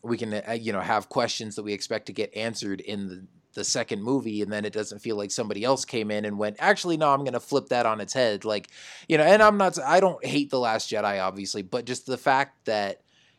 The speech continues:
it feels so different. Like, you can tell that J J had his ideas in the first movie, and then Rian came in and was like, "Yeah, but what if we did this with it?" You know, like, I want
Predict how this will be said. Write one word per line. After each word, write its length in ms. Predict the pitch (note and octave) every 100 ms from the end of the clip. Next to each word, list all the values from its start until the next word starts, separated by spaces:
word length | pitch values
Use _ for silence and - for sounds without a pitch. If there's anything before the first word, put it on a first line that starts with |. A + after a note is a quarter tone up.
| _ _
it 200 | C3 A#2
feels 400 | - D3+ D3 B2
so 200 | - C3+
different. 380 | - A#2+ A#2 G#2
Like, 120 | A2+
you 140 | C3+ E3+
can 200 | E3+ C#3
tell 440 | - F#3 D#3 A#2+
that 220 | G#2+ A#2 G#2+
J 220 | C3+ C#3+
J 160 | C#3
had 200 | C3 B2+
his 160 | A#2+ B2+
ideas 460 | A#2+ A2 A2+ G#2+ G#2+
in 80 |
the 80 | G2+
first 300 | G2+ G#2+ F#2+
movie, 240 | F#2+ F#2 F#2+
and 120 | G2+
then 120 | G2+
Rian 360 | G2 A#2 G#2+ G#2
came 180 | A2
in 100 | G#2
and 80 | G2+
was 100 | F#2+
like, 160 | A2 -
"Yeah, 160 | A3+
but 220 | G#3 G#3 F3
what 160 | G#3
if 120 | B3+
we 140 | C#4+ B3+
did 320 | F3 D#3+ F#2+ _
this 300 | C3 G#2+ - G#2
with 160 | E2
it?" 180 | - _ - - - -
You 100 | C3
know, 160 | C3
like, 160 | C3 C#3
I 200 | C3+ D#3+
want 400 | D3+ D3 D3